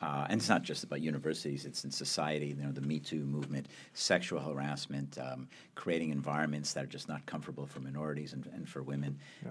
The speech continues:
Speaker 1: Uh, and I know you've thought a lot about that, and Dartmouth is, is trying to be a, a, a, almost an innovator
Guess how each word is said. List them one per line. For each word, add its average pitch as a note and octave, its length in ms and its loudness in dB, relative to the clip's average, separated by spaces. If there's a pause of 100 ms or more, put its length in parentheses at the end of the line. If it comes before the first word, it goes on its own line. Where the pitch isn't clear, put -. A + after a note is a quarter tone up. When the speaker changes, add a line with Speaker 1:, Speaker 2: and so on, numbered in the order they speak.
Speaker 1:
Uh, C#2 280 -4
and D#2+ 180 0
I D#2+ 80 4
know F2 160 4
you've D#2 240 4
thought D2+ 320 6
a C2 40 -2
lot D2 280 6
about D2 320 -2
that, D2+ 300 2
and C2 260 -4
Dartmouth C#2 420 -2
is, C2 460 -4
is D2 240 -6
trying D2+ 300 0
to C#2 40 0
be C#2+ 200 -2
a, C2+ 280 -6
a, - 680 -8
a, - 100 -8
almost D#2 240 0
an E2 80 4
innovator D#2+ 480 8